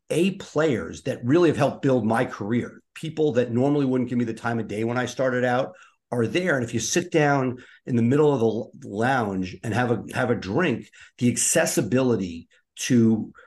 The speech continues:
people who are at the top of their game, I think, is unmatched at this conference. And that's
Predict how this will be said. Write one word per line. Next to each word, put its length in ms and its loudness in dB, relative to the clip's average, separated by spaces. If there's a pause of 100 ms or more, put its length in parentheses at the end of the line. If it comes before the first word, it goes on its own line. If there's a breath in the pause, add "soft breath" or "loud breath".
(140 loud breath)
people 460 0
who 180 2
are 120 4
at 60 -4
the 60 -2
top 340 -4
of 60 -2
their 160 2
game, 340 0
I 120 0
think, 180 -2
is 240 -4
unmatched 640 -2
at 80 -14
this 160 -4
conference. 560 -4
And 120 -4
that's 200 0